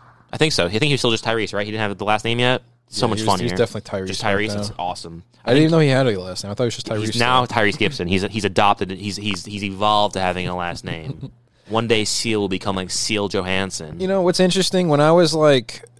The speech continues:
Speaker 2: when we used to play the wrestling games all the time, which was fun as shit
Speaker 1: Yeah,
Speaker 2: last
Speaker 1: you know
Speaker 2: night.
Speaker 1: what you used to do though? You remember how you used to be like, "You know what? Vowels are stupid. They should all be
Speaker 2: Dude, this is the point I'm
Speaker 1: Y's."
Speaker 2: getting at. How do
Speaker 1: You're
Speaker 2: you
Speaker 1: gonna
Speaker 2: fucking know
Speaker 1: say?
Speaker 2: that? Yeah, I was.
Speaker 1: I'm really smart.
Speaker 2: My
Speaker 1: I
Speaker 2: point
Speaker 1: guess. I'm
Speaker 2: was,
Speaker 1: super
Speaker 2: uh,
Speaker 1: smart.
Speaker 2: I'd spell my name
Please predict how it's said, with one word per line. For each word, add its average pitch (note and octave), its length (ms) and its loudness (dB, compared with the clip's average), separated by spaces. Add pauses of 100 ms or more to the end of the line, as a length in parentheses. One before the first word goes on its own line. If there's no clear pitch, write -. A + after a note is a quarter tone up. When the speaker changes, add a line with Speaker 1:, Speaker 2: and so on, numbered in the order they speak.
(200)
Speaker 2:
when C#3 140 0
we C#3+ 60 4
used D#3 120 0
to D#3 80 4
play D3 140 4
the A#2 200 6
wrestling A#2+ 360 2
games B2+ 280 -2
all B2 200 6
the - 60 -16
time, B2 160 0
which G#2+ 120 -4
was F2+ 120 -8
fun G#2+ 160 -4
as F2+ 60 -10
shit A2 260 -4
Speaker 1:
Yeah, G#2 120 4
Speaker 2:
last F#2 120 0
Speaker 1:
you F#2+ 60 0
know G#2+ 80 4
Speaker 2:
night. A#2 60 6
Speaker 1:
what A#2 100 2
you G#2 220 2
used F#2+ 200 0
to G#2 80 -10
do A2 120 2
though? A#2 100 4
You - 20 4
remember A2 260 2
how A#2 100 2
you G#2+ 240 2
used G2+ 240 -4
to G#2+ 60 -6
be G2+ 80 2
like, F#2+ 80 0
"You A2 60 -6
know A#2 140 2
what? A#2 280 4 (120)
Vowels A#2+ 420 2
are G#3 80 -2
stupid. - 420 -2
They G#2+ 100 0
should - 160 -8
all G2 200 2
be G2+ 120 -2
Speaker 2:
Dude, G2+ 120 4
this A#2+ 100 6
is A2+ 60 6 (160)
the - 60 -2
point F3+ 140 6
I'm E3+ 60 6
Speaker 1:
Y's." D3 60 2
Speaker 2:
getting D#3 300 6
at. G2+ 80 -2
How C3+ 100 2
do F#3+ 60 2
Speaker 1:
You're G2 80 2
Speaker 2:
you - 20 2
Speaker 1:
gonna F3 80 4
Speaker 2:
fucking - 140 2
know - 160 6
Speaker 1:
say? - 80 2
Speaker 2:
that? G2+ 60 -4
Yeah, D3 180 4
I D#3+ 80 8
was. C3+ 240 6
Speaker 1:
I'm G#2 180 -6
really F#2+ 140 -8
smart. - 360 -10
Speaker 2:
My - 40 -14
Speaker 1:
I - 80 -4
Speaker 2:
point F#3 260 6
Speaker 1:
guess. D#3+ 80 6
I'm F3 100 8
Speaker 2:
was, F3 120 6
Speaker 1:
super C3+ 140 6
Speaker 2:
uh, C3+ 40 6
Speaker 1:
smart. - 180 0
Speaker 2:
I'd D#3+ 140 6
spell E3+ 260 4
my D#3 140 4
name D3+ 280 2